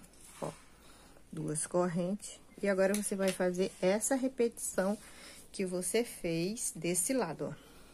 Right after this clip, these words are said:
ó. Ó, vai fazer um, dois, três, quatro, cinco, seis espaços. Aqui também. Tudo que você fez desse lado, aqui é, aqui é o meio do trabalho, aqui é um lado, aqui é o outro lado.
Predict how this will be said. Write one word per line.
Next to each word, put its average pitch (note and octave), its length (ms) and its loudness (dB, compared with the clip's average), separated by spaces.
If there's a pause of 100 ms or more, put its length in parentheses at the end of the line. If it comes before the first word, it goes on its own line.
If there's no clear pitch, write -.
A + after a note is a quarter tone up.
(200)
ó. - 120 -4
Ó, - 60 -6 (440)
vai E3+ 100 2
fazer D#3+ 260 4
um, A3 240 6
dois, G#3+ 340 2
três, F#3 340 0
quatro, F3 360 -2
cinco, G3+ 360 0
seis C4 460 6
espaços. - 680 -2 (240)
Aqui E3+ 340 -2
também. E3+ 480 0
Tudo F4 220 6
que E4+ 100 4
você C4+ 260 6
fez G#3 200 0
desse G3 360 4
lado, G3+ 240 6
aqui G3 200 2
é, F#3 160 2 (120)
aqui E3+ 300 0
é D#3+ 60 4
o F#3 80 4
meio F3 320 4
do D#3+ 100 -6
trabalho, F#3+ 640 2
aqui G3+ 260 0
é E3 40 4
um E3 120 2
lado, E3 400 0
aqui F#3 180 0
é F3 40 2
o E3+ 60 -2
outro F3 300 -2
lado. E3 260 0